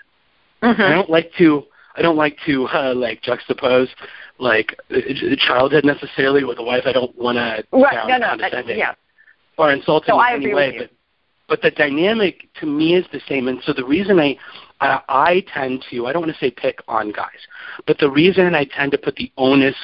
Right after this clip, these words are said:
Speaker 2: on men as a general rule to help with this is because I perceive in this really common scenario for the wife to be experiencing pain, very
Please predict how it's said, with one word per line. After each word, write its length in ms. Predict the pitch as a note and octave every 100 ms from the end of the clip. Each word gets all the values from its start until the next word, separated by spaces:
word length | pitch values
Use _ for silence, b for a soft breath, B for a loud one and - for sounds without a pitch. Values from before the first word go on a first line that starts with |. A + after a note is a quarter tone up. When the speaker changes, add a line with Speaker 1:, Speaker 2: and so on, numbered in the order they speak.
| -
Speaker 2:
on 360 | B2 A2+ A2 A2
men 320 | G2+ F2 G2+
as 140 | A#2 A2+
a 60 | A#2
general 460 | - A#2+ A#2+ A#2 G#2
rule 380 | A2 G#2+ G2 B B B B
to 120 | -
help 260 | C3+ B2+ -
with 120 | E3+
this 220 | F#3+ F#3 -
is 100 | C#3
because 260 | D3+ D3+ C#3+
I 80 |
perceive 580 | C#3 C3+ - - E3 D3+ -
in 140 | C3+
this 140 | C3 - B B B - -
really 260 | C#3 D3 C3+
common 540 | - - B2+ C3 C3 C3
scenario 600 | A#2+ G#2 A2+ C#3 E3 F#3+ B B B B B _ -
for 120 | D#3+
the 140 | C#3 A#2+
wife 280 | A2 C#3 F3+ -
to 60 |
be 100 | B2
experiencing 760 | A2+ - - C3 B2+ A#2+ A2+ G#2+
pain, 460 | - C#3+ C3 A#2+ G#2+
very 260 | B2 B2+